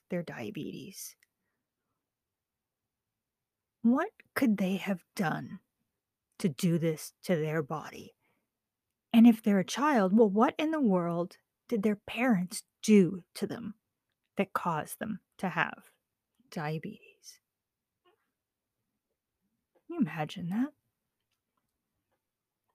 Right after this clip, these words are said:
But when you're diagnosed with something like cancer or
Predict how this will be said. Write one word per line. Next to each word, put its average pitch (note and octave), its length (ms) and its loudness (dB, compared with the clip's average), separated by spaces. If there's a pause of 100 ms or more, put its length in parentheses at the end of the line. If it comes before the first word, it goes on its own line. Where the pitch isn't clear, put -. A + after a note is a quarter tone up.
But - 180 2 (840)
when D4 140 4
you're C4+ 120 8
diagnosed A3+ 840 4
with - 140 -4
something G3 320 2
like A3 200 2
cancer G3 720 -4
or F3 500 -2